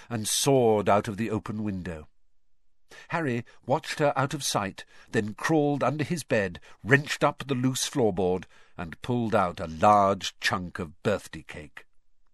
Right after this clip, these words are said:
He sat there on the floor, eating it, savouring the happiness that was flooding through him. He had cake, and Dudley had nothing but grapefruit.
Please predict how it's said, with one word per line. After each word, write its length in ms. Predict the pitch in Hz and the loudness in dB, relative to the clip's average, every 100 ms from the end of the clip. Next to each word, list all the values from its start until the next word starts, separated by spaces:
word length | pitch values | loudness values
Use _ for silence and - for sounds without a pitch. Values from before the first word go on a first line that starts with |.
| - _ - - | -20 _ -20 -10
He 140 | 131 | -6
sat 300 | - 180 - | 0 -2 0
there 200 | 165 160 | -2 0
on 80 | 156 | 0
the 80 | 175 | -2
floor, 480 | - 151 113 110 - | -2 0 2 0 -4
eating 340 | - 139 117 92 | -8 -6 -6 -6
it, 220 | 90 - _ - - | -10 -12 _ -20 -20
savouring 840 | - - - 143 113 92 82 85 92 | -10 -6 0 2 2 -2 -6 -8 -4
the 140 | 107 - | -4 -2
happiness 520 | 131 - 92 78 - | -4 -2 -8 -8 -12
that 140 | 90 82 | -12 -10
was 160 | 92 | -10
flooding 600 | - - 107 98 92 95 | -12 -4 -4 -2 -6 -8
through 280 | - 101 90 | -8 -8 -8
him. 300 | 78 71 71 - - - - - _ - _ - - | -10 -14 -16 -20 -20 -20 -20 -20 _ -20 _ -20 -20
He 200 | - 110 | -6 -4
had 340 | 107 101 92 - | -2 -6 -6 -6
cake, 440 | 127 160 - - - - - - | -4 -4 -8 -20 -20 -20 -20 -8
and 200 | 117 104 | -6 6
Dudley 340 | 127 120 165 | 6 8 0
had 180 | 131 135 | 0 0
nothing 360 | 131 107 139 123 | -2 -2 -4 -6
but 200 | 151 - | -10 -6
grapefruit. 640 | 123 104 - 82 76 | -6 -6 -14 -20 -20